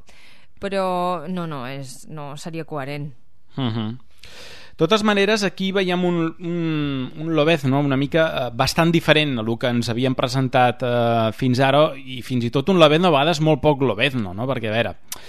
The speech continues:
Speaker 2: eh, si et pares a analitzar, eh, els poders de Lobezno és que cura qualsevol malaltia. En aquest cas, aquí té una malaltia, eh, incurable, una malaltia que és, eh, dius, mm,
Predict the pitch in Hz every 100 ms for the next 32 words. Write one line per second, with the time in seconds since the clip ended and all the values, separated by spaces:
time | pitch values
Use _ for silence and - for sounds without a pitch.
0 | - - - - - 135 - 135 - 143
1 | 175 170 160 147 135 123 156 156 170 147
2 | 123 123 120 117 113 113 110 107 - 131
3 | 135 143 151 147 151 160 170 170 - 151
4 | 135 - 147 151 165 143 - 131 123 120
5 | 113 110 254 214 104 95 123 127 - 147
6 | 143 143 156 165 156 151 151 143 143 139
7 | 160 160 185 233 - - - - 123 117
8 | 113 123 113 123 135 190 135 104 92 113
9 | - 117 117 120 110 131 147 151 151 131
10 | 139 143 131 123 120 127 - 120 - -
11 | 117 113 110 107